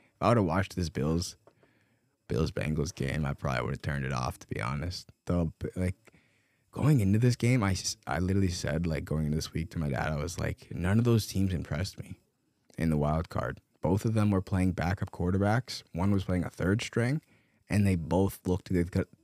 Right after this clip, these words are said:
and they were both in opportunities where they could have lost their games.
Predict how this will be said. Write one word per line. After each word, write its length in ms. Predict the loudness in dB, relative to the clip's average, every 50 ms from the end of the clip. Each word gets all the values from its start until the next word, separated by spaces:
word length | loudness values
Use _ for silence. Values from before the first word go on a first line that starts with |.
| _ -20 _ _ _ _ _
and 120 | 0 4 4
they 80 | 6
were 120 | 6 4 4
both 280 | 6 6 6 6 4
in 60 | 4 2
opportunities 640 | 2 0 0 -2 -2 0 2 4 4 4 4 4
where 100 | 2 2
they 120 | 2 2 0
could 140 | 0 0 -2
have 100 | 0 2
lost 400 | 2 2 2 2 0 -2 -4 -6
their 80 | -4
games. 420 | -2 -2 -2 -2 -4 -8 -12 -16